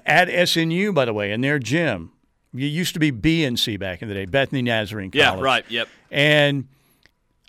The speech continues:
Speaker 1: I'm telling you, the Mark Price Enid team came to town to play. I think it was Del City in the playoffs because they, we were packing up equipment and they were getting ready to play. And we thought, "Man, when we pack this up, we gotta watch Mark pl-,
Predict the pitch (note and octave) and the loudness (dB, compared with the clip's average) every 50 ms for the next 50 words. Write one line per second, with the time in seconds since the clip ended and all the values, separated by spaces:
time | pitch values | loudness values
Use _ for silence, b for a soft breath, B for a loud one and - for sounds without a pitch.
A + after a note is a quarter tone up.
0 | _ - D#3 F3 E3+ - - F3 E3+ E3+ F3 E3+ F3+ F#3 E3+ C#3 C3 C#3 C#3+ D3+ | _ -2 -2 -2 0 0 2 2 4 4 2 2 0 0 -2 0 2 2 2 2
1 | D3+ - - D#3 D3 D3 D3 - - D3 C#3 C#3 D3 D3 - - D#3 D#3 D#3+ D#3+ | 0 0 2 4 4 4 4 0 -2 -2 -2 -2 -2 -2 -2 -4 -4 -4 -4 -4
2 | - D#3 D#3+ D#3 D3 C3+ - - C#3 C#3 C#3+ C#3 A#2 - - C3+ C3 C3 C3 B2+ | -4 -4 -4 -4 -6 -8 -4 -2 -2 -2 -2 -4 -6 -4 0 2 2 4 4 2
3 | A#2+ A#2 - D#3+ D3+ C#3+ C#3 G#2+ F#2 F#2 C3+ C3 C3+ - - D3 C#3 C3+ C#3 C#3+ | 2 0 -2 -4 -2 -2 -2 -4 0 0 0 0 2 0 -2 -2 -2 0 0 0
4 | C#3+ C3+ B2 A2+ G#2 - B2 B2+ B2+ B2+ B2+ C3+ C#3 C#3 - B2+ B2+ - C#3+ B2 | -2 -2 -4 -4 -4 -2 -2 0 2 2 2 0 0 -2 -4 -10 -8 -8 -6 -6
5 | G2+ A#2 C#3+ C3 A2+ B B B B B - C#3+ E3 E3+ D#3 - D#3 D#3+ D3+ C#3 | -4 -2 -4 -4 -4 B B B B B 0 2 4 4 4 4 6 6 6 6
6 | D3 C#3+ C3+ C#3 - - D#3+ D#3 D3+ D3+ D3+ D3+ D3 C3+ C3+ C#3 C#3 C#3+ B2 A#2 | 4 2 0 0 -4 0 0 0 2 2 0 0 2 2 0 0 0 -2 -2 -2
7 | C3+ C3+ C#3 C3+ C3+ C3+ C3+ A#2+ A2+ - - F3+ F3+ F3+ D#3+ B2+ A2 A2+ C3+ C#3 | -2 -2 -2 -2 -2 -2 -2 -4 -6 -6 -2 0 2 2 2 2 0 -2 -4 -8
8 | b b b b b - B2 C3+ C3 - C#3+ B2+ A#2 A#2 C3 D3 D#3+ D#3 D#3+ D#3 | b b b b b -2 -2 -2 2 2 2 2 2 2 0 0 0 0 0 -2
9 | C#3+ C#3+ D3+ F#3 G3+ - E3 E3 D#3+ - C#3 A#2+ - D3 B2+ G#2+ B2 B2+ C3 A#2 | -2 -4 -4 -4 -2 0 0 0 2 0 -2 -2 0 -2 -2 -2 0 0 0 0
10 | G#2+ G2+ F#2+ F#2 - B2 G#2 F2+ F2 - - - A#2+ G2+ | 0 0 -2 -4 -6 -8 -8 -8 -10 -12 -12 -12 -12 -12